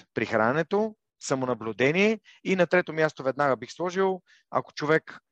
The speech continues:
обяснява как се храни прекрасно, но въпреки това не отслабва или не сваля, или средното седмично тегло не пада, тогава със сигурност е х-, задължително да си записва калориите, защото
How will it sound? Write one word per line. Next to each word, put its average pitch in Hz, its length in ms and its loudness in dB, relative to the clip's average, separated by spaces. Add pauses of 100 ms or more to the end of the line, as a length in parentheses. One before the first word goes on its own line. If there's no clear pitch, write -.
(320)
обяснява 131 460 0
как - 360 -4
се - 140 -12
храни 127 300 -2
прекрасно, 131 600 -2
но 107 120 -14
въпреки 117 400 -8
това 104 220 -2
не 98 80 -6
отслабва 151 540 4
или 123 160 0
не 98 100 -8
сваля, 151 520 4 (440)
или 113 140 -4
средното 151 760 0
седмично 156 460 -2
тегло 147 320 -2
не 147 80 -2
пада, 143 400 4 (360)
тогава 147 340 2
със - 180 -12
сигурност 156 480 -6
е - 40 -16
х-, - 100 -18 (160)
задължително 135 720 -2
да 123 80 -4
си - 120 -6
записва 107 400 -4
калориите, 107 500 2
защото 151 560 0